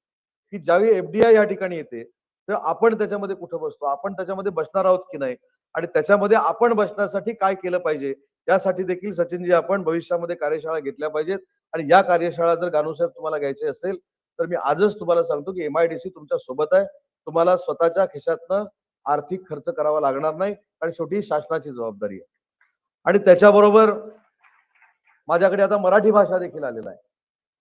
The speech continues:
त्याच्यामुळे उद्योजकांना मराठी भाषेमधनं अजून काही करायचं असेल, त्याला मराठी भाषेचं देखील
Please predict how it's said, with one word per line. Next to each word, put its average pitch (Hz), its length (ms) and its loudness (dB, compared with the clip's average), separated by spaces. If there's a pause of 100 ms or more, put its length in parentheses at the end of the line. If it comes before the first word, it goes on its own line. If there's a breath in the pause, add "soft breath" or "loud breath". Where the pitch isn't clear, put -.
त्याच्यामुळे 190 360 0
उद्योजकांना 196 680 0
मराठी 185 360 2
भाषेमधनं 190 760 0
अजून 214 320 0
काही 214 160 4
करायचं 175 400 -2
असेल, 120 260 -12 (440)
त्याला 190 160 -2
मराठी 170 320 0
भाषेचं 180 320 -2
देखील 185 300 -10